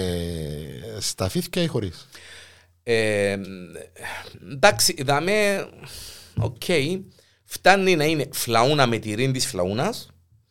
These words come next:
Speaker 2: Αρέσκει μου η αλμυρή φλαούνα.
Speaker 1: Και εμένα.
Speaker 2: Εντάξει. Τώρα, αν μου δώκεις και με σταφύθκια,
Speaker 1: Να τη φάεις.
Speaker 2: ε, εντάξει, ε, θα σου κάμω, ε, να τη φάω. Αλλά να μην κόψω φλαούνα και να είναι άσπρη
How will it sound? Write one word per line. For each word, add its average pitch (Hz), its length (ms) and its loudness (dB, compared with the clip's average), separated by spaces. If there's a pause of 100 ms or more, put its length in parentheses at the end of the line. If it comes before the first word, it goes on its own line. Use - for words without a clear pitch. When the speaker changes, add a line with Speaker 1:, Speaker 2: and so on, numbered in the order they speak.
(400)
Speaker 2:
Αρέσκει 120 360 -2
μου 123 240 2
η 110 160 2
αλμυρή 101 520 4
φλαούνα. 80 560 -10 (500)
Speaker 1:
Και - 100 -4
εμένα. 80 280 -2 (180)
Speaker 2:
Εντάξει. - 460 -12 (400)
Τώρα, 196 340 6
αν 156 180 2
μου 139 100 4
δώκεις 185 260 4
και - 120 2
με 180 80 2
σταφύθκια, 139 880 2
Speaker 1:
Να 233 120 4
τη 156 80 2
φάεις. - 360 -2 (340)
Speaker 2:
ε, 147 140 0
εντάξει, 220 340 4
ε, 202 60 2
θα 214 200 6
σου 127 140 2
κάμω, 117 640 6
ε, - 40 0
να 240 180 4
τη 139 80 0
φάω. 92 300 -2 (300)
Αλλά 147 640 4
να 120 260 4
μην 170 200 2
κόψω 175 300 4
φλαούνα 107 500 2
και 113 200 2
να 107 80 4
είναι 113 100 4
άσπρη 160 580 4